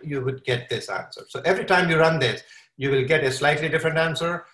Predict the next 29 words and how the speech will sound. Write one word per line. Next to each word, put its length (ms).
but 140
they'll 220
all 280
be 380
around 520
the 120
mean. 480
So 560
I'm 80
gonna 240
keep 180
running 320
this 420
again 260
and 100
again. 240
So 100
that's 320
what 160
is 320
going 200
to 180
happen 520
when 340
you 200
pull 160
the 100
slots. 640
Um, 460